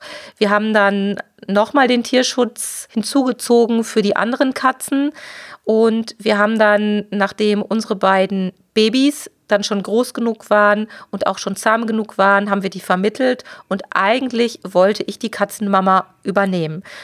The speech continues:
Und ich habe damals zur Miete gewohnt, hatte eine Gewitterhexe als Vermieterin. Das gibt's ja auch,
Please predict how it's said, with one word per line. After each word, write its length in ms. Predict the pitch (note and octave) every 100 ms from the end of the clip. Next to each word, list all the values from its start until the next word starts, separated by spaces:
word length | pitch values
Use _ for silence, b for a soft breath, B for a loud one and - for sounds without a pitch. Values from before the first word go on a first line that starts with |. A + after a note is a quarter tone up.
| B -
Und 320 | G3+ G3+ G3+
ich 100 | -
habe 120 | A3+
damals 420 | A#3+ A#3 A3 A3+
zur 120 | - A3
Miete 260 | C4+ D#4
gewohnt, 580 | C4 A3+ A#3+ A#3+ A#3+ -
hatte 300 | - G3+ -
eine 420 | G3+ G3 G3 G3 F#3+ -
Gewitterhexe 760 | G#3+ F3 C4 B3+ G#3+ F#3+ - F3+
als 260 | - E3+ -
Vermieterin. 720 | F#3+ G3 F#3+ A#3 G3+ A3 D#4+
Das 160 | G#3 -
gibt's 260 | G3 -
ja 140 | F3+ -
auch, 340 | D3+ D#4 -